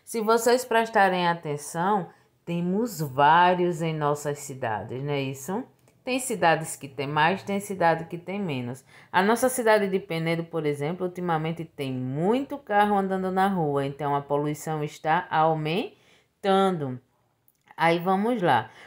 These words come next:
O grande número de veículos que circulam nas ruas e avenidas das cidades causam poluição do ar.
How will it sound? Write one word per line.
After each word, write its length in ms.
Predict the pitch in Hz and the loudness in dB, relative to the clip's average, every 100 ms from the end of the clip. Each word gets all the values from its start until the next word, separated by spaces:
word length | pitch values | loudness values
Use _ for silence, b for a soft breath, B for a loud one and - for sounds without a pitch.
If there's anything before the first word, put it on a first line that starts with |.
| B _ | B _
O 200 | - 277 | 0 2
grande 400 | 220 262 330 339 | 2 2 2 0
número 480 | 285 240 226 196 180 | 0 2 4 2 2
de 120 | 175 | 0
veículos 720 | 160 156 135 143 143 147 156 | 0 0 0 -4 -8 -10 -8
que 160 | - 214 | 2 2
circulam 720 | 226 233 220 - 262 277 254 | 4 0 -2 -2 0 2 2
nas 320 | 202 170 147 | 2 2 0
ruas 480 | 151 127 131 139 143 | -6 -4 -2 -2 0
e 100 | 185 | 4
avenidas 800 | 180 165 160 139 135 139 139 139 | 4 4 0 -4 -6 -4 -4 -4
das 220 | 123 127 | -6 -6
cidades 680 | 202 202 180 220 233 170 165 | -8 0 2 4 2 -4 -8
causam 680 | - 202 208 220 214 226 214 | 0 4 6 4 2 -2 0
poluição 840 | - 226 214 208 208 175 170 180 | 2 2 2 0 -4 -4 -4 -4
do 140 | 226 | 2
ar. 340 | 185 147 156 | 4 2 0